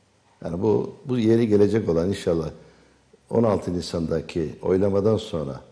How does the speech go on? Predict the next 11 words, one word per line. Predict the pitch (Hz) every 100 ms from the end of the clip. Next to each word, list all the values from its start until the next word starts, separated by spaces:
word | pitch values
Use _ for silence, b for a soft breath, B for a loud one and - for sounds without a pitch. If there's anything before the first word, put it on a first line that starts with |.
| _ _ _ _
gelecek | 95 95 90 90
olan | 80 78
sistemde | 76 110 - - 82 127 131 - B B B B B _ _ _ _ _ _ -
bu | 107
hesap | 98 117 107
verebilir | 101 95 92 92 87
hale | 85 90
gelecek. | 87 78 71 - - _ _ _ _ _ _
Bu | -
çok | - -
önemli. | 80 65 58